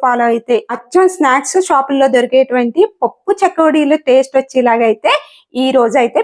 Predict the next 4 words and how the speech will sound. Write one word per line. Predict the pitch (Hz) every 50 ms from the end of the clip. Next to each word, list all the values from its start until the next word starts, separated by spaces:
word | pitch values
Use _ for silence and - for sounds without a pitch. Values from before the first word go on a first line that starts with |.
| - -
ప్రిపేర్ | 339 - - 220 214 214 -
చేసేద్దాం. | 208 202 - 190 180 160 - - _ _ _ _ _ _ _ _ _ - _ _ - 262
ముందుగా | 269 269 285 370 277 320 285 262 247 254 - - - _ _ _ - 202 196
దీనికోసం | 254 254 285 294 - 285 277 285 - 302 302